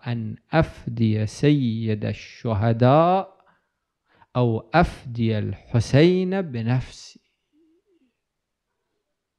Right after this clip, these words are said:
ويأمر بأن يحول رحله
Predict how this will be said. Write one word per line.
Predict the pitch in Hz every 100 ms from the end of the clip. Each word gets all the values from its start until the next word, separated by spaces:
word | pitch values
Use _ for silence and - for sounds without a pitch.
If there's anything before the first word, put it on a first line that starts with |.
| _ _ _ _ _ _ _ _ _ _ _ _ _ _ _ _ _ _ _ _ _ _ _ _ _ _ _ -
ويأمر | 113 117 139 151 131 120 113 113 -
بأن | 131 127 123
يحول | 117 123 - 202 226 208 190 165 156 151
رحله | 170 - - 139 131 127 123 113